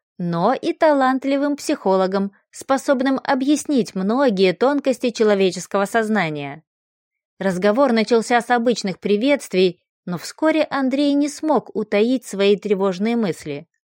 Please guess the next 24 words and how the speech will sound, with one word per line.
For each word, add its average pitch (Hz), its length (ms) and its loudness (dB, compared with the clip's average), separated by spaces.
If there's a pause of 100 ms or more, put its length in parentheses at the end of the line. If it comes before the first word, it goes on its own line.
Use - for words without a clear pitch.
(480)
Он 240 280 2 (300)
рассказал 269 680 2
о 220 120 2
сне, 185 440 -4 (360)
описывая 180 680 -2
каждую 170 460 0
деталь 220 560 -2
с - 160 -18
небывалой 208 600 2
откровенностью. 156 1120 -6 (1200)
"Елена, 233 500 4
ты 233 140 2
должна 226 480 2
поверить 262 640 2
мне", — 202 380 -2 (340)
говорил 240 500 0
он. 220 280 0 (420)
Голос 233 500 0
его 240 240 2
был 226 280 4
неуверенным, 214 840 2 (320)
нервозно 220 680 2
перебирая 226 640 0
слова. 220 460 0